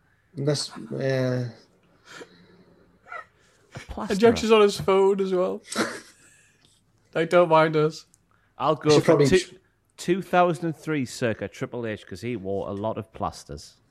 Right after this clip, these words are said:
Speaker 2: right?
Speaker 1: Yeah, yeah,
Speaker 3: Oh,
Speaker 1: yeah,
Speaker 3: oh, an
Speaker 1: yeah,
Speaker 3: actual
Speaker 1: yeah.
Speaker 3: plaster. Oh, that's good, that, yeah.
Speaker 1: Uh,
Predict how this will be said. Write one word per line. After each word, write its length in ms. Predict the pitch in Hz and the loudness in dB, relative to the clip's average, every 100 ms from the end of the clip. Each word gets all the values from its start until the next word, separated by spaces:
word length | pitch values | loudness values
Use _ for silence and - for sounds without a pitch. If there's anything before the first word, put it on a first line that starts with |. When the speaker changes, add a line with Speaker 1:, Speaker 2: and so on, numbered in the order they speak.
| - | -10
Speaker 2:
right? 320 | 90 107 - _ _ - _ _ | -8 -8 -10 _ _ -20 _ _
Speaker 1:
Yeah, 120 | 185 226 262 | 4 6 8
yeah, 80 | 262 | 6
Speaker 3:
Oh, 600 | 233 233 226 190 190 160 | 6 6 6 6 6 6
Speaker 1:
yeah, 20 | - | 6
Speaker 3:
oh, 140 | 160 160 | 6 6
an 40 | |
Speaker 1:
yeah, 100 | 175 | 4
Speaker 3:
actual 240 | 151 202 | 4 2
Speaker 1:
yeah. 80 | 165 | 4
Speaker 3:
plaster. 380 | 180 156 - - | 4 2 2 0
Oh, 140 | 151 175 | 4 4
that's 140 | 190 | 4
good, 180 | - 123 | -2 0
that, 200 | 139 147 | 0 0
yeah. 40 | 151 | 0
Speaker 1:
Uh, 320 | 147 147 | 0 -4